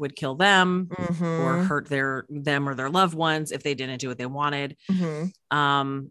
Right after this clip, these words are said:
Speaker 1: they turned on Robin specifically. They confessed to all of the crimes, but Gecht did maintained his innocence, claimed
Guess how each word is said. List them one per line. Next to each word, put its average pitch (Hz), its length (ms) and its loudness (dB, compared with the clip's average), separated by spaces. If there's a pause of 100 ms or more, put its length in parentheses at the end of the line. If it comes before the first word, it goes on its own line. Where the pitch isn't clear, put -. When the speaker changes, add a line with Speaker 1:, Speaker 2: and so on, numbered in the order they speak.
(140)
Speaker 1:
they 151 160 2
turned 147 260 -4
on 131 160 -2
Robin 156 440 2
specifically. 156 920 -2
They 139 160 -2
confessed 143 420 -4
to - 120 -6
all 156 180 2
of 165 80 0
the 151 100 -6
crimes, 123 540 -8
but 143 220 -6
Gecht 196 920 2 (920)
did 160 320 0 (140)
maintained 160 420 0
his 170 80 -4
innocence, 160 640 -4
claimed 156 300 -2